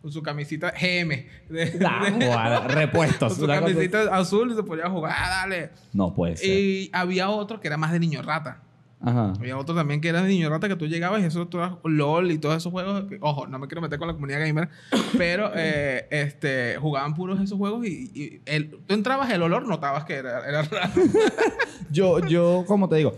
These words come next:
Speaker 2: a mí nunca, nunca me pareció. Cuando yo iba que si con mi grupo de panas, salíamos de, de,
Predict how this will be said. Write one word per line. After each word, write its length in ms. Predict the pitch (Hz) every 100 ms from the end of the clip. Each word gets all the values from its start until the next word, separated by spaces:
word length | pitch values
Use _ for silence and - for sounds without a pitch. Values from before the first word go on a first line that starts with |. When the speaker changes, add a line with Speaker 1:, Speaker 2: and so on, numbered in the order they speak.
| -
Speaker 2:
a 100 | -
mí 320 | 131 147 160 151
nunca, 640 | 143 160 190 170 120 107 110
nunca 360 | 139 180 170
me 100 | 160
pareció. 280 | 135 117 139
Cuando 220 | 131 127
yo 140 | 123 127
iba 180 | 143
que 80 | 160
si 100 | 165
con 140 | 139 131
mi 80 |
grupo 240 | 123 120 160
de 80 | 156
panas, 360 | 131 120 104
salíamos 460 | 110 107 113 147 147
de, 480 | 135 123 120 107 98
de, 340 | 110 104 101